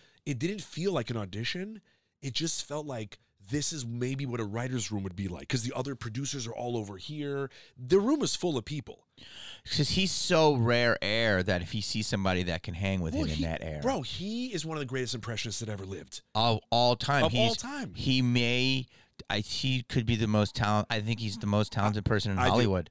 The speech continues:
Speaker 1: I think, I think so.
Speaker 2: He is the most talented person in Hollywood. And and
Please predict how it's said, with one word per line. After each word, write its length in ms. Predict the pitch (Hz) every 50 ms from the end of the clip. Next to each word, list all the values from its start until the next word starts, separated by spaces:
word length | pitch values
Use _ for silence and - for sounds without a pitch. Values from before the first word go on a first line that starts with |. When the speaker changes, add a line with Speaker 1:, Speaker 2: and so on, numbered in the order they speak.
| _ _ -
Speaker 1:
I 120 | 120 123
think, 240 | - 139 127 110 110 -
I 120 | 113 117
think 160 | 104 113 95
so. 140 | - 76 71 _
Speaker 2:
He 160 | - 117 120
is 80 | 117 107
the 140 | 104 113 113
most 320 | 107 104 107 117 117 -
talented 440 | - 110 110 110 110 110 107 113 -
person 360 | - 110 107 101 - - 107
in 60 | 101
Hollywood. 420 | 98 101 107 120 113 92 82 80 -
And 180 | - 95 95 - - - - - - - _ _ _
and 320 | 107 107 107 104 104 98